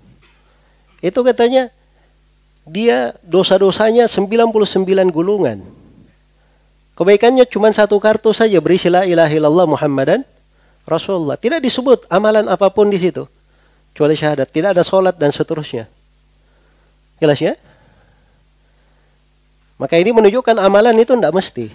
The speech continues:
Nah, ini bagaimana cara menjawabnya? Ya. Kalau kaidah menjawab syubhat itu mudah. Satu, katakan dulu itu mutasyabih.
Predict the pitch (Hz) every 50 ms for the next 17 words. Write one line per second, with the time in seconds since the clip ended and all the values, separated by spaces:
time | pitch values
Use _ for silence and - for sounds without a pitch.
0 | _ _ _ _ _ _ _ _ _ _ _ _ _ _ _ _ _ _ - 156
1 | 180 214 220 214 196 196 202 233 226 208 - 190 170 170 151 156 147 147 147 143
2 | 139 - - 151 196 208 _ _ _ _ _ _ _ _ _ _ _ _ _ _
3 | _ _ _ _ - - - - _ _ _ _ - _ _ _ _ _ _ _
4 | _ _ _ _ _ _ _ _ _ _ - 107 90 - _ _ _ _ _ _
5 | _ _ _ _ _ _ _ _ - 135 123 - 143 143 160 165 156 143 147 135
6 | 143 139 131 - - - 143 143 139 143 - 170 156 - 151 170 165 123 107 95
7 | 92 - _ - - 120 120 - 175 196 220 208 _ _ _ _ _ _ _ _
8 | _ _ _ _ _ - 123 - 143 131 143 147 147 156 160 170 143 - 165 156
9 | 151 139 - 123 - 139 127 127 120 113 101 -